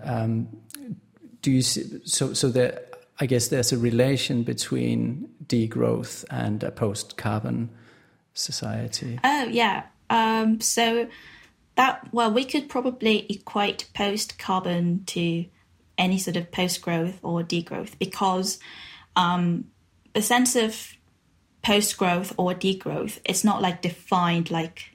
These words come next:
Speaker 2: certainly. It co-, it, it refers to a, um,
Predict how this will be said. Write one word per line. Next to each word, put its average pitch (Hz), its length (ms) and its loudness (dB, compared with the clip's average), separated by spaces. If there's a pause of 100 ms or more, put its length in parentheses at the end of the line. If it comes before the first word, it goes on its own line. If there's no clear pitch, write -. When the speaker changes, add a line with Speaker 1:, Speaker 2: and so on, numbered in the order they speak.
Speaker 2:
certainly. 220 720 0 (320)
It 190 160 -2
co-, - 280 -2
it, 208 200 2
it 202 120 0
refers 208 440 0
to - 160 -2
a, 185 380 2 (480)
um, 175 480 -2